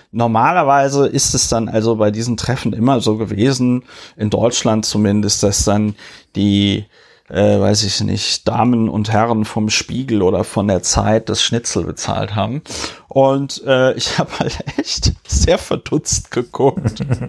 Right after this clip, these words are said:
<laughs> als der dann gesagt hat, "Nein, nein, äh, das müssen Sie jetzt selber bezahlen, Herr Lauer.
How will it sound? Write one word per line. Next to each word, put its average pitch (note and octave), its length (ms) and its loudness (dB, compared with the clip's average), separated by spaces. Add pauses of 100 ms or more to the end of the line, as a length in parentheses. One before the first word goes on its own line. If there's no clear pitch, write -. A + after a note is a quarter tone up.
(160)
<laughs> - 420 -2
als C3+ 300 0
der C3+ 180 2
dann C3 180 2
gesagt C3 400 0
hat, A#2 200 0
"Nein, A2+ 160 4
nein, A#2 400 0 (420)
äh, A2+ 240 2
das A#2+ 180 -2
müssen C3+ 220 -2
Sie C3+ 100 -2
jetzt - 200 -2
selber C3 260 0
bezahlen, C3 420 -2
Herr C3+ 120 0
Lauer. - 460 0